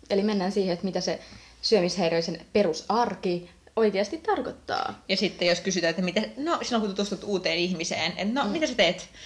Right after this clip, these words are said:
Speaker 2: sun elämässä, niin kuin, että
Speaker 1: Mm.
Speaker 2: opiskelet sä, teet sä töitä, niin mitä sä vastaat silloin, kun sä oot sairaslomalla?
Speaker 1: Mm.
Speaker 2: Silleen, no, ö, en opiskele, en tee töitä, mä vaan vähän niin kuin oon.
Speaker 1: Jep.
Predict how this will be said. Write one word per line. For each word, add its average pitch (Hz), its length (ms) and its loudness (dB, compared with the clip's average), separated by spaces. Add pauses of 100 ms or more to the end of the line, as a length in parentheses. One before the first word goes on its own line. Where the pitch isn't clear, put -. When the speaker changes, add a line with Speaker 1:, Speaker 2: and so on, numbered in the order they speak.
(320)
Speaker 2:
sun 180 200 -6
elämässä, 160 420 -2
niin 170 200 -4
kuin, 170 120 4
että 165 160 -4
Speaker 1:
Mm. 196 160 0
Speaker 2:
opiskelet 185 500 0
sä, 185 120 2
teet 185 200 6
sä - 80 -6
töitä, 175 320 4
niin 196 140 2
mitä 339 140 2
sä 311 120 4
vastaat 262 400 2
silloin, 196 260 2
kun 190 100 -2
sä 170 160 2
oot 165 140 2
sairaslomalla? 170 800 0 (240)
Speaker 1:
Mm. 214 160 2
Speaker 2:
Silleen, 180 460 4 (460)
no, 226 220 2 (720)
ö, 180 220 6
en 190 220 0
opiskele, 226 580 0 (200)
en 185 160 -4
tee 190 120 4
töitä, 190 400 4 (200)
mä 196 180 -2
vaan 175 220 2
vähän 175 240 2
niin 170 140 -4
kuin 175 160 -2 (320)
oon. 170 600 6 (360)
Speaker 1:
Jep. 208 240 4